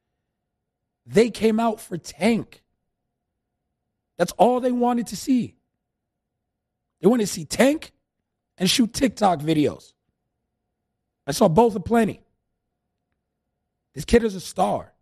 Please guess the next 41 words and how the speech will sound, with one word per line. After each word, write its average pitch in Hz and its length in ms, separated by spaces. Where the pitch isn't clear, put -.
Now 180 120
he 190 80
goes 180 220
in 135 100
a - 20
fight. 180 360
Isaac 180 320
Cruz 202 320
proves 190 280
to 151 60
be 143 100
tougher 180 560
than 143 140
anyone 202 360
thought. - 320
And 233 140
he 247 60
offers 208 340
a 208 60
different 185 260
dynamic 185 460
to 135 80
Tank 139 240
Davis. 113 360
Uh, 139 80
I 139 280
did 143 300
this 160 160
graphic 156 540
on 147 180
E 147 100
S 147 80
P 160 100
N 147 80
Ringside. 147 480
This 208 120
is 330 60
only 226 200
the 196 100
second 226 500
time 156 420